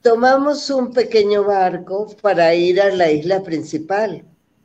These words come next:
Desembarcamos y desde el muelle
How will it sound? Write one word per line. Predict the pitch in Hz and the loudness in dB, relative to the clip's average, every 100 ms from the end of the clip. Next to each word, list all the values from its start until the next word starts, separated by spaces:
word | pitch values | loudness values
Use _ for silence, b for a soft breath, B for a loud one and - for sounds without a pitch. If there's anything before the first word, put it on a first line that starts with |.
| _ _ _ _ _ _ _ _ | _ _ _ _ _ _ _ _
Desembarcamos | 165 190 190 208 185 180 185 180 220 220 240 262 262 - | 0 2 4 2 2 2 2 2 4 4 2 -2 -4 -6
y | 202 185 | 0 2
desde | 175 165 175 | 2 0 0
el | 165 | 0
muelle | 180 196 208 185 220 240 262 | 0 2 2 2 0 0 -2